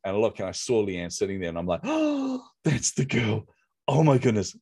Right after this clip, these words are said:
that's the girl. She's the coolest thing in the world." And I realized she's sitting with her friend.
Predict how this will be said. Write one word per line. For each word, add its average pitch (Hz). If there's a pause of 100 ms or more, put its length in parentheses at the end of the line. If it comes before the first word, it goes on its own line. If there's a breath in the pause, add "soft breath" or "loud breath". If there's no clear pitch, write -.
that's 139
the -
girl. 226
She's 139
the 135
coolest 131
thing 127
in 107
the 104
world." 110
And 98
I 104
realized 98
she's 92
sitting 101
with 95
her 90
friend. 104